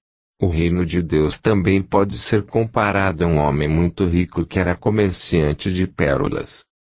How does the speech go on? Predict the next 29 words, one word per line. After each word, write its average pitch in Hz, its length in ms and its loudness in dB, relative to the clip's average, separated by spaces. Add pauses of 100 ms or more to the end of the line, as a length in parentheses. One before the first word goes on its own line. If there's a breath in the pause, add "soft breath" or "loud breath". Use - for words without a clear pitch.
(100)
Toda 143 340 2
sua - 340 -2
vida 80 340 -2
ele 82 160 2
havia 80 400 2
querido 82 520 0
encontrar 92 680 -2
uma 139 180 2
pérola 71 560 -2
especial 80 800 -2
que 92 160 -2
ofuscasse - 920 -4
todas 104 540 -2
as 110 180 0
demais, 76 760 -2 (180)
seria 82 500 0
perfeita 90 760 0
e - 40 4
impecável 85 760 0
e 90 140 4
ele 95 180 2
seria 92 500 2
a 85 40 2
inveja 78 540 -2
de 85 160 -2
todos 120 360 -2
os 92 240 -2
demais 101 520 0
comerciantes. - 1300 -4